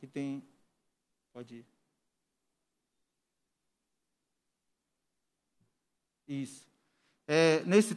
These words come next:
nisso aí, só queria mostrar a seguinte situação. Só com esse, com esse pequeno avanço que nós tivemos lá, que foi essa primeira fase desse plantão,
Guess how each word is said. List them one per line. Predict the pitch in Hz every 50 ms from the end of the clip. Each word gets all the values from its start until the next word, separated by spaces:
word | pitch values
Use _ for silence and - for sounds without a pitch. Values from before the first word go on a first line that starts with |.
| - - -
nisso | - 170 185 196 190 - 175
aí, | 165 185 220 240 233 202 - - -
só | - -
queria | 196 - 226 226 214 220
mostrar | 214 220 208 180 - - 214 220 220 220 220 214
a | - 196
seguinte | - 214 196 185 220 240 233 - 240 226 208 190 - - - - - - - _
situação. | - - 180 - 214 208 180 160 - - 139 131 120 131 - - - - - - - _ _ _ _ _ _ _
Só | - - - 247 269
com | 262 254 254
esse, | 254 240 - - - - - - - - - -
com | - 220
esse | 220 226 240
pequeno | 220 - 214 226 269 294 285
avanço | 240 190 151 180 196 196 190 196
que | - 190
nós | 180 175 170
tivemos | - - 156 135 156 151 143 135 120
lá, | 123 151 175 196 196 185 170 - - - - - - 190 - - 165 - - _ _ _ _ _ _ -
que | 170 156
foi | 151 - - 165 170 170 165 156 151 139 131 127 131 - - - - - _ -
essa | - 151 - 165
primeira | 156 156 165 170 190 208 208 175
fase | - - 175 180 196 208 175 156 147
desse | 143 156 147 151 -
plantão, | - 156 143 139 131 - 165 175 196 202 185 -